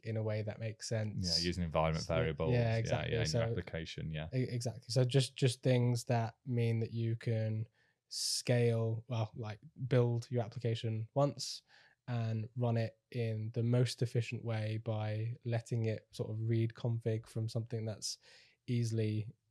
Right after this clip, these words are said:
Speaker 1: um, sort of insertable as
Speaker 2: Hmm.
Speaker 1: possible, and, and then managing, um, the release cycles of everything well, um, uh, uh, remove, like, i-, i-, im-, increasing the, um, automation around your,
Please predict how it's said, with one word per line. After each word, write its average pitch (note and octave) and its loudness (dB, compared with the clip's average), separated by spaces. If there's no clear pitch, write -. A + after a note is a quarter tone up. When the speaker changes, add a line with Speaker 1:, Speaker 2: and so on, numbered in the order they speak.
Speaker 1:
um, G#2+ -2
sort - -8
of A2 -2
insertable A2+ -2
as G#2+ 4
Speaker 2:
Hmm. F#2+ 4
Speaker 1:
possible, A2 0
and, A2+ 0
and A#2 4
then A2+ 4
managing, A#2 4
um, A2+ 0
the A2+ 2
release C3 6
cycles B2+ 4
of B2 2
everything A#2+ 2
well, A#2 2
um, A2 -2
uh, C3+ -6
uh, G1+ -12
remove, B2+ 6
like, A#2+ -4
i-, C3 0
i-, C3 -6
im-, B2 2
increasing B2 2
the, A2+ 0
um, A2+ 0
automation A#2+ 2
around A#2 2
your, A2+ 0